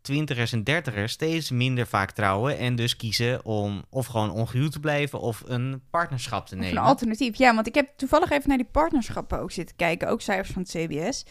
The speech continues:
Speaker 2: In tweeduizend zijn er negenentwintighonderd partnerschappen, geregistreerde partnerschappen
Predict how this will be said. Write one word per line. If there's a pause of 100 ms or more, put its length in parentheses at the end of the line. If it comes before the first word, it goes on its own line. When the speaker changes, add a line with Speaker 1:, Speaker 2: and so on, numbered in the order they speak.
(340)
Speaker 2:
In
tweeduizend (400)
zijn
er
negenentwintighonderd
partnerschappen,
geregistreerde
partnerschappen